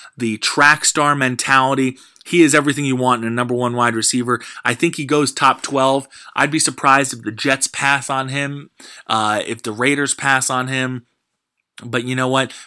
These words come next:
Possibly Arizona taking him at eight could be the best situation for him. Uh,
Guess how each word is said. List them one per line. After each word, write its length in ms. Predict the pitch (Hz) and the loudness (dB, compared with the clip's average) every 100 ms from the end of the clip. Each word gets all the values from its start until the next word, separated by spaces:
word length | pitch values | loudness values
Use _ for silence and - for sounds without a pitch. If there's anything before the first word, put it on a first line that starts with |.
| - | -10
Possibly 600 | - 131 123 131 127 127 | 0 4 4 2 -2 0
Arizona 420 | 127 117 123 127 | 0 0 -2 -4
taking 380 | 120 123 117 123 | -4 -6 -6 -8
him 140 | 120 | -6
at 140 | 104 - | -8 -6
eight 300 | 120 127 120 | -2 0 -2
could 180 | - 127 | -6 -6
be 120 | 120 | -6
the 200 | 107 98 - | -8 -10 -8
best 460 | 117 123 - - - | -4 -2 -2 -4 0
situation 720 | - 127 123 120 120 - 104 | 0 0 -4 -2 -2 -4 -10
for 340 | - 127 135 | -8 -4 -4
him. 360 | 131 143 143 139 - - - - - | -4 -4 -6 -8 -16 -20 -18 -12 -2
Uh, 160 | 117 | 0